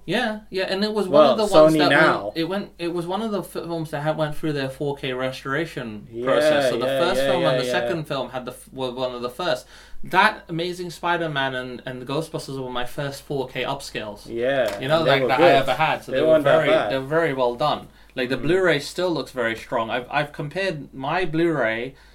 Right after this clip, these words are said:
Speaker 1: to a four K transfer of the film, and they're almost identical.
Speaker 2: Ah.
Speaker 1: You know, I don't really see a resolution jump because it already, the P S,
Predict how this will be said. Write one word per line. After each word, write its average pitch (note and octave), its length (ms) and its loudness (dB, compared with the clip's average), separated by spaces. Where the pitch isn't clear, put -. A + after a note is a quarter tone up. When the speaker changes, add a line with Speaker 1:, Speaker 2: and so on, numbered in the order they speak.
Speaker 1:
to E3 220 0
a D3+ 60 -2
four D#3+ 320 0
K F3 240 -4
transfer C3 440 -4
of A#2+ 120 0
the A#2 40 -12
film, A#2+ 260 -2
and A2+ 80 -4
they're B2 140 2
almost - 320 0
identical. B2+ 720 -6
Speaker 2:
Ah. A#2 320 -4
Speaker 1:
You C3 80 -2
know, D3 80 0
I D3 100 4
don't D#3 260 2
really D3 180 -4
see D#3 180 -2
a C#3+ 80 2
resolution C3 580 -4
jump C3+ 280 -2
because A#2+ 400 -8
it B2+ 160 -6
already, C#3+ 360 0
the B2 100 -6
P C#3 180 -10
S, C3+ 220 -8